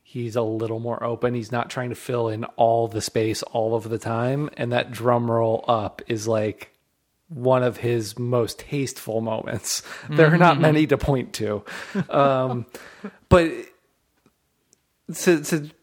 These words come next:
Speaker 1: draw this counterpoint, and, like, I, it always feels kinda goofy to always compare them to Blink one eighty-two, but obviously Matt is in Blink one eighty-two, and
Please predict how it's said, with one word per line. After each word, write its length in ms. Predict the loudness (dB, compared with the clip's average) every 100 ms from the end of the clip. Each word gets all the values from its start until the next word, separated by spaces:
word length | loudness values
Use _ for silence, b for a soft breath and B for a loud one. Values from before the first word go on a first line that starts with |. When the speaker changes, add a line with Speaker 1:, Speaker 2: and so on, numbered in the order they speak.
| -2
Speaker 1:
draw 220 | 4 4
this 140 | 2 2
counterpoint, 560 | 2 2 0 0 -2
and, 120 | 0 0
like, 180 | 0 0
I, 320 | 0 0 -4 -6 0
it 120 | 2
always 300 | 2 2 2
feels 200 | 0 2
kinda 200 | 0 0
goofy 340 | 0 0 2
to 80 | 2
always 360 | 2 2 2 -2
compare 340 | -4 0 0
them 280 | 0 -2 -6
to 280 | -6 -6 -4
Blink 280 | -4 -6 -4
one 80 | -6
eighty-two, 520 | -6 -4 -2 -2 -4 -2
but 400 | 4 4 4 0 0
obviously 420 | 0 0 -4 -4
Matt 300 | -4 -6 -6
is 120 | -8
in 280 | -6 -4 -2
Blink 220 | 0 -2
one 120 | -2 -2
eighty-two, 480 | -2 -2 -2 -4 -4
and 420 | -6 -4 -4 -6